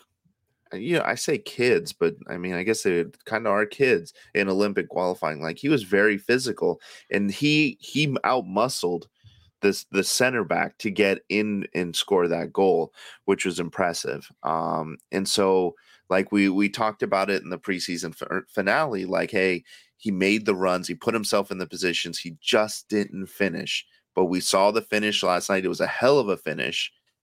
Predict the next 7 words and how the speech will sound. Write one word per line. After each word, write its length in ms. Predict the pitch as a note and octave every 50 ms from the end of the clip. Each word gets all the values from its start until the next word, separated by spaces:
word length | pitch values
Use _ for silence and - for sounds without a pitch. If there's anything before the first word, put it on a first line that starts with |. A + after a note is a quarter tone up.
| _ _ _ -
And 200 | A2+ A#2+ A#2 A2+
he 180 | A2 - D#3 F3
was 180 | F#3 G#3+ F#3+ D3+
in, 320 | C#3+ D#3+ G3 G#3 E3+ -
he, 340 | - A2+ B2 C#3+ F3 A#3+ -
he 280 | - - - F3 G3 A3+
was, 580 | A#3 A#3 E3 C3+ C3 A#2 G2+ - - - -